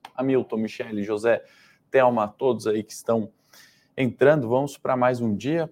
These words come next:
passar os mercados, falar um pouquinho de oportunidades também, né, do viés, muitas vezes, né, de uma bolsa em queda e alguns setores subindo, né, são essas oportunidades que a gente tá falando. Acho que ontem foi um dia claro, né, de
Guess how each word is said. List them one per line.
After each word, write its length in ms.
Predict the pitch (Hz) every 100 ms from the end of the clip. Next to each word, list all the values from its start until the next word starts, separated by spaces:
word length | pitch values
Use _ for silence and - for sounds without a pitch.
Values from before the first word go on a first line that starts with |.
| -
passar 380 | - - 127
os 100 | 117
mercados, 960 | 107 101 - 143 143 139 135 - - -
falar 220 | - 110
um 60 | 110
pouquinho 400 | 113 107 117 107
de 320 | 92 101 98
oportunidades 960 | 101 101 95 - 90 85 117 131 113 -
também, 360 | 101 98 127
né, 220 | 117 101 98
do 160 | 95
viés, 640 | 98 90 98 107 92 85 -
muitas 360 | 92 92 85
vezes, 260 | 98 90 92
né, 240 | 92 90
de 100 | 78
uma 160 | 92 90
bolsa 420 | - 98 95 92
em 120 | 92
queda 580 | - 104 113 110 104 101 - _ -
e 80 | 104
alguns 400 | 98 90 110 -
setores 460 | 95 - 101 101
subindo, 600 | 98 98 87 127 143 117
né, 300 | 95 101 104
são 260 | 101 101 98
essas 420 | 104 - 98 - _ _ _
oportunidades 760 | - 117 113 104 101 98 98 95
que 80 | 98
a 40 |
gente 240 | 92 95 -
tá 120 | 98
falando. 420 | - 90 104 104
Acho 160 | 101 -
que 80 |
ontem 240 | 107 101 101
foi 200 | - 104
um 60 |
dia 300 | 95 98 101 - _ _ _ _
claro, 400 | - 113 120 117
né, 180 | 101 101
de 220 | 98 95